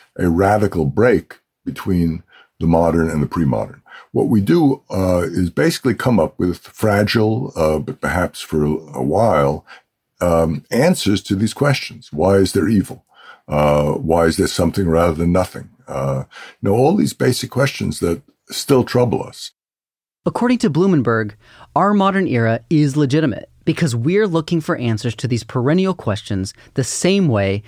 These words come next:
Speaker 2: that the pre-modern era did. He doesn't think we'll ever arrive at a final truth, since these questions will always be with us, but our fragile and temporary answers provide us with some provisional stability to carry on.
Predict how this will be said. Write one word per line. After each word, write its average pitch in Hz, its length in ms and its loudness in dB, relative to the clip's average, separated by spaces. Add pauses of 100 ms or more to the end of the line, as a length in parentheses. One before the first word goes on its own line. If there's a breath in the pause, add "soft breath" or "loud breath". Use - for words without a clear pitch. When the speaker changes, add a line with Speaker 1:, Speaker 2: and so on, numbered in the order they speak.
(120)
Speaker 2:
that - 140 -6
the - 60 -2
pre-modern 135 580 0
era 98 200 0
did. 143 360 -4 (720 loud breath)
He 202 120 2
doesn't 233 280 0
think 220 220 -2
we'll 175 260 -2
ever 165 340 2
arrive 123 380 2
at 113 80 -2
a 110 40 -4
final 110 340 -2
truth, 131 460 -6 (380 soft breath)
since 180 220 -2
these 180 160 -2
questions 185 500 -2
will 147 240 -2
always 139 340 0
be 127 140 -2
with 143 220 -2
us, - 320 -12 (600 soft breath)
but 165 140 0
our 175 160 0
fragile 185 720 0
and 113 180 -4
temporary 156 580 0
answers 123 520 -2 (320 soft breath)
provide 165 420 0
us 196 240 -4
with 160 160 -2
some 180 380 0
provisional 131 480 0
stability 101 720 -4
to - 100 -4
carry 92 380 -6
on. 98 300 -6